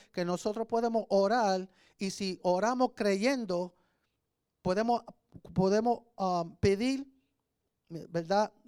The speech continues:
Cu-, um, um, uh, whatever, right? It says, "W-, and whatever you,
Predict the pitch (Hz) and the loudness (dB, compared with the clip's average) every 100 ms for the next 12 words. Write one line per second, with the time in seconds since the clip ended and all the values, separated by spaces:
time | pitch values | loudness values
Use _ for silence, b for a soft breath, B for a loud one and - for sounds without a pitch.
0 | 175 180 - _ - 170 156 147 139 - | -12 -12 -12 _ -6 -4 -4 -8 -14 -20
1 | _ 160 143 135 131 123 - _ _ _ | _ -10 -8 -10 -14 -18 -20 _ _ _
2 | _ _ - 139 131 123 147 175 196 170 | _ _ -14 -12 -12 -10 -2 0 0 -4
3 | 123 131 135 160 - - 165 139 151 143 | -8 -12 -10 -10 -12 -8 -8 -8 -14 -14
4 | - 175 170 175 190 214 208 | -8 -8 -6 -4 -4 -6 -10